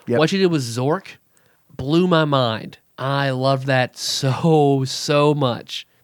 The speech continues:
Speaker 1: Yeah, it's
Speaker 2: So,
Speaker 1: great.
Speaker 2: so she did a, she typed, she did a playthrough as we recorded Zork. So you can watch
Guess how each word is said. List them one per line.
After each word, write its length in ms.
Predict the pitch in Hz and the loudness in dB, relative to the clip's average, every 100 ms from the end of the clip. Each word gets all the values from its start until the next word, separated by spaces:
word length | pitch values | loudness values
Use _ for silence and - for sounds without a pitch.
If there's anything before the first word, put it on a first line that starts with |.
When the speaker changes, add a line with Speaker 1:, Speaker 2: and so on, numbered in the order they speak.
| _ | _
Speaker 1:
Yeah, 200 | - 139 | 0 2
it's 80 | 135 | 4
Speaker 2:
So, 60 | 131 | 2
Speaker 1:
great. 240 | 127 90 - | 0 -2 -8
Speaker 2:
so 220 | - 160 143 | -8 -2 0
she 300 | - 165 165 | 0 -2 0
did 240 | 151 151 | 2 0
a, 520 | 127 143 147 139 131 - _ - | 0 0 0 0 -2 -6 _ -14
she 240 | - 147 | -8 -8
typed, 440 | - 135 151 117 - | -6 -4 -4 -4 -16
she 260 | - 170 | -8 -4
did 160 | 170 180 | 0 0
a 80 | 156 | 0
playthrough 760 | - 180 190 185 156 143 131 - | -2 -2 0 -2 -2 0 0 0
as 320 | 135 147 139 | 0 0 -2
we 240 | 139 139 | -2 0
recorded 540 | 139 131 - 143 143 123 | 0 -4 -4 -2 0 -2
Zork. 400 | 120 127 107 - | -4 -6 -6 -10
So 120 | - | -6
you 60 | 135 | -4
can 220 | 135 120 | -2 -2
watch 580 | 131 147 151 - - | 0 2 0 -4 -14